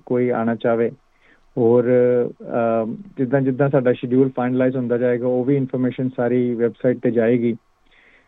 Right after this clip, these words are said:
ਤੇ ਹਾਂਜੀ, ਇਸ ਵੈੱਬਸਾਈਟ 'ਤੇ ਸਾਡੇ ਕੋਲ ਸਭ ਕੁਛ ਹੈਗਾ ਜੀ। ਤੇ ਸਾਡਾ ਦੂਸਰਾ ਮਕਸਦ ਇਹ ਵੀ ਸੀ ਕਿ ਜਦੋਂ ਗੁਰਦੁਆਰੇ ਸਾਹਿਬ, ਸਾਹਿਬ ਦੀ ਉਸਾਰੀ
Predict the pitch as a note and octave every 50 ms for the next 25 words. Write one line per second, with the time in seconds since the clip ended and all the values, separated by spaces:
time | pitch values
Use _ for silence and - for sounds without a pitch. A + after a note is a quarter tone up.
0 | _ _ _ _ _ - B2 B2 A#2+ A#2+ A#2+ A#2+ A#2 A#2 A#2 A2+ A2 - - _
1 | _ _ _ - C3 B2+ A#2+ A#2 B2 B2+ C3 B2+ C3+ C3+ C3+ C3 - E3 E3 D#3
2 | D#3 D3+ D3+ C3+ B2 C3 B2+ C#3 C3+ C3 - C#3 B2+ C3 - D#3 D3+ D#3 C#3 A#2+
3 | A#2 A2+ A#2+ C3+ - _ _ _ _ _ _ _ _ _ _ _ _ _ _ _
4 | _ _ _ _ _ _ _ _ _ _ _ _ C3+ C3+ C3+ C#3 C3+ C3+ C3+ C3+
5 | C3 C3 D3 C3+ B2+ C3 B2+ B2 A2+ C3 C3 - - D3 D#3 E3 D#3+ D#3 D3+ D3+
6 | - D#3+ D3 C#3 C#3 C#3+ D3+ F#3 F3 D#3+ - D#3 D#3 D#3 D#3 D3+ - D#3+ C#3+ B2
7 | C3+ C3 C#3 D3 D3+ D3+ D3+ D3 - - - C3 A#2 C3 C3 B2 A#2+ B2+ B2 B2+
8 | C3+ C#3 C#3+ C#3+ C3+ - - C3 B2 B2 A#2 - F2 A2+ B2 A#2+ - C3 B2+ B2
9 | B2 C3 C3+ C3 C3 - A#2 A#2 A#2 B2+ B2+ B2+ B2+ B2+ B2+ B2+ B2+ B2 A#2+ -
10 | -